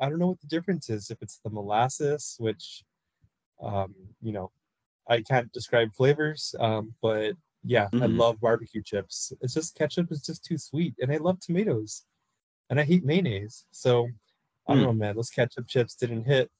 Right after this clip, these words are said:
Speaker 1: Um, I should have brought more bags to send to you guys. Maybe you could get some
Speaker 2: <laughs>
Speaker 1: soon. But, um, yeah, it's just <laughs> so funny that you mentioned ketchup chips because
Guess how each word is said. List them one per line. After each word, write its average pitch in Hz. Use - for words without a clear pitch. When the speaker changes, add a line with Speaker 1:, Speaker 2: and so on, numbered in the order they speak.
Speaker 1:
Um, 113
I 110
should 123
have 117
brought 117
more 110
bags 110
to -
send 113
to 110
you 107
guys. 110
Maybe 110
you 110
could -
get 113
some 110
Speaker 2:
<laughs> -
Speaker 1:
soon. 143
But, 120
um, 107
yeah, 107
it's 120
just -
<laughs> -
so 185
funny 160
that 147
you 135
mentioned 131
ketchup 117
chips 104
because 107